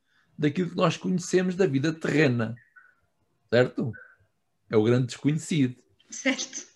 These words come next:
Speaker 1: E esse talvez seja o medo não assumido que toda a gente tem. Ou que muitos dizem assim, "Ah, vou morrer em paz." Vou morrer em paz porquê? Porque temos uma coisa que se chama consciência, ou chamem-lhe o que quiserem,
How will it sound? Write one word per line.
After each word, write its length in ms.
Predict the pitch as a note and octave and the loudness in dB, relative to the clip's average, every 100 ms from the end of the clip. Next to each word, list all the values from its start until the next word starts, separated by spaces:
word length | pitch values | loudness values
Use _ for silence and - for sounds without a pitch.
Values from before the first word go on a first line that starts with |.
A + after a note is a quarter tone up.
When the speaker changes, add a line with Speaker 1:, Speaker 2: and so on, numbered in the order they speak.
| _ | _
Speaker 1:
E 200 | A#2+ C#3+ | 2 6
esse 160 | F3 F3 | 6 4
talvez 440 | F#3 E3+ D#3 C3+ | 0 4 6 6
seja 280 | D#3+ D3 E3 | 6 6 6
o 80 | E3+ | 6
medo 320 | D#3+ F3+ C3+ | 6 4 4
não 360 | D3+ G#3+ C4+ G#3 | 6 8 8 8
assumido 720 | C#3 - E3+ C#3+ D#3 F3 - | 6 0 0 2 2 0 -4
que 140 | - | 0
toda 220 | G3 G3 | 4 6
a 40 | F#3 | 6
gente 300 | F#3+ F#3+ - | 4 -2 0
tem. 420 | G#3+ E3 C3+ B2 - _ - - - _ | 6 6 6 -2 -10 _ -20 -20 -20 _
Ou 180 | C4+ A#3+ | 2 4
que 80 | G#3 | 6
muitos 440 | G3+ A#3+ B3+ - | 6 8 6 2
dizem 400 | F3 A3 G3 G#3 | 2 4 4 4
assim, 440 | G3+ - F3 E3 - | 2 0 -2 -2 0
"Ah, 240 | F#3 F#3 - - - _ _ _ _ | 2 2 -2 -20 -20 _ _ _ _
vou 140 | C#3+ D3+ | 0 2
morrer 300 | C#3+ C3+ B2+ | 4 4 4
em 160 | B2+ | 2
paz." 340 | A#2 G2+ G2 - _ | 2 2 2 -4 _
Vou 80 | C#4+ | 0
morrer 220 | A3+ G#3 | 4 6
em 100 | G3 | 4
paz 220 | F3+ F3+ | 4 2
porquê? 320 | E3+ D3+ B2+ A#2+ | 2 -6 -4 -4
Porque 120 | - | 0
temos 200 | F3+ F3 | -2 0
uma 160 | F3 | -4
coisa 260 | E3 F3 E3 | -2 -2 -4
que 100 | E3 | -6
se 80 | - | -2
chama 460 | E3 D#3+ E3 E3 _ _ _ - | 0 2 0 -4 _ _ _ 4
consciência, 720 | F3+ - D3 D3 D#3 D#3+ C#3+ | 6 6 6 6 4 0 -2
ou 60 | |
chamem-lhe 360 | B2 C#3+ C3+ C3+ | 0 0 2 0
o 80 | C#3+ | -2
que 200 | - D3 | -2 -6
quiserem, 560 | C3 D3 G#2+ B2 D#3+ | 2 4 4 2 -6